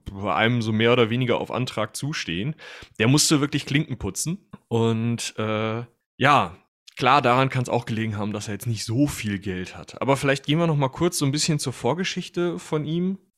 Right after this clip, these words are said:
Wie gesagt, ganz knapp, er war auf der Discovery-Expedition von Robert Scott dabei, äh, wurde von dem aber zurückgeschickt nach knapp drei Wochen, weil er irgendwie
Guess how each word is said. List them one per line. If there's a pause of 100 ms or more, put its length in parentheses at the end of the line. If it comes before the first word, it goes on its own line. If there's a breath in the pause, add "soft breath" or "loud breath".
(100)
Wie
gesagt,
ganz
knapp,
er
war
auf
der
Discovery-Expedition
von
Robert
Scott
dabei, (320 soft breath)
äh,
wurde
von
dem
aber
zurückgeschickt
nach
knapp
drei
Wochen,
weil
er
irgendwie